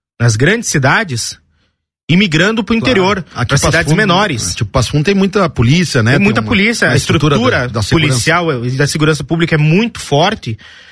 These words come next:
Speaker 1: então eles não conseguem medir força com as autoridades policiais. Já em cidades menores, como Marau, Carazinho, é, Não Me Toque, o efetivo policial ele é menor.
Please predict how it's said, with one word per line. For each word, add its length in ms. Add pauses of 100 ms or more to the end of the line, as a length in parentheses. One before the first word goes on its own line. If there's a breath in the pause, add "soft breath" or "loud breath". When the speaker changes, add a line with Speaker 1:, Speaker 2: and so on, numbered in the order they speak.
(260 loud breath)
Speaker 1:
então 240
eles 120
não 120
conseguem 340
medir 220
força 500 (1000 soft breath)
com 200
as 100
autoridades 480
policiais. 640 (340 loud breath)
Já 200
em 40
cidades 360
menores, 680 (540)
como 200
Marau, 1080
Carazinho, 1300
é, 220
Não 140
Me 120
Toque, 320
o 80
efetivo 460
policial 400
ele 80
é 40
menor. 380